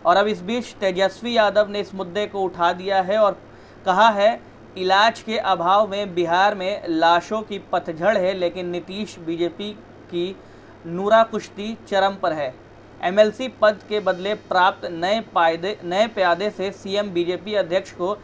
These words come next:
जवाब दिलवाते हैं, फिर बीजेपी उसकी जाति के मंत्री से ही उस प्यादे को जवाब दिलवाती है।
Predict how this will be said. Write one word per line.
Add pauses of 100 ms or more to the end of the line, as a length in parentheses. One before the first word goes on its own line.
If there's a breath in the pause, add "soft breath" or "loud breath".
(280 loud breath)
जवाब
दिलवाते
हैं,
फिर
बीजेपी
उसकी (320 loud breath)
जाति
के
मंत्री
से
ही
उस
प्यादे
को
जवाब
दिलवाती
है।